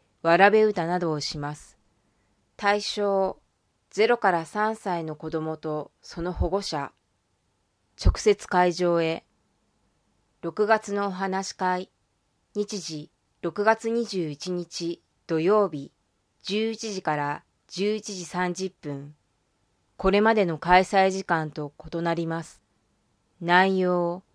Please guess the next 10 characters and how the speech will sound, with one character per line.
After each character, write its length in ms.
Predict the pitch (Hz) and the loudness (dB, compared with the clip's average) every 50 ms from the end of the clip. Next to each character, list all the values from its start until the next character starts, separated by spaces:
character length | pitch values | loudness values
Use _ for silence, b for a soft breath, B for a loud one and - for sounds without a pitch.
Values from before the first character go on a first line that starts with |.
| _ _ _ _ _ - | _ _ _ _ _ -6
日 140 | 180 180 180 | -4 -2 0
本 320 | 185 214 233 226 226 202 165 | 0 2 2 2 2 2 2
や 320 | 156 151 151 147 151 - _ _ _ _ _ - | 0 0 -2 -2 -6 -10 _ _ _ _ _ 2
外 260 | - 180 185 202 202 | 6 6 6 6 6
国 280 | - 196 - 208 202 | 2 -2 -2 -2 -2
の 80 | 202 196 | -2 -2
昔 400 | 180 170 165 - 202 190 - 202 | -2 -2 0 0 0 0 0 0
話 420 | 196 196 196 196 180 165 - - | 2 2 2 2 0 -2 -4 -6
な 140 | 170 160 156 | -4 -4 -4
ど。 300 | 151 143 143 143 - 233 | -4 -6 -8 -10 -12 -16